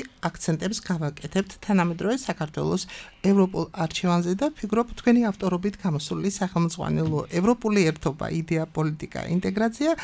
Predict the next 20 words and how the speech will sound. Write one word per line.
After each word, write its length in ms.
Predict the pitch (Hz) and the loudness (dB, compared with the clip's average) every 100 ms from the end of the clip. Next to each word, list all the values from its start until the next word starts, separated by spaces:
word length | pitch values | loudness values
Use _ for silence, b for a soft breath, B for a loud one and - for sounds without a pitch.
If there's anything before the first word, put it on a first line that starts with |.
| B B B | B B B
ძალიან 420 | - 240 320 349 277 | 0 2 2 2 0
ბევრ 300 | 220 247 262 | 0 0 0
კითხვაზე 580 | - 190 - 175 175 220 | -2 -2 2 0 2 -2
გასცემს 520 | 233 175 160 185 185 185 | 0 -4 -2 0 0 0
პასუხს. 460 | - 127 - - - B | -4 -6 -6 -10 -14 B
თუმცა, 360 | B 370 370 196 | B 2 4 4
ვიდრე 300 | 170 190 185 180 | 4 2 2 2
ამ 300 | 180 185 190 190 185 | 4 4 4 4 2
წიგნზე 520 | - 165 156 156 143 | 0 2 2 2 -2
ვისაუბრებდეთ, 840 | 170 180 190 208 208 185 175 160 - B B B | -2 0 2 2 2 0 0 -6 -6 B B B
ა, 160 | - 185 180 | 0 0 4
მე 160 | 196 233 | 4 4
მინდა, 200 | 240 254 | 4 4
რომ 200 | 277 262 214 190 190 | 4 4 4 2 0
ხაზი, 460 | - - 226 - | -2 -6 -4 -4
კიდევ 260 | - 254 269 | -6 0 2
ერთხელ 300 | 190 - 240 | 2 2 -2
ხაზი 340 | - 185 175 160 | 0 -2 -2 -2
გაუ-, 400 | 151 156 160 - - | -2 -2 -4 -10 -6
გავუსვათ 560 | - 170 180 - 233 | -2 0 0 0 0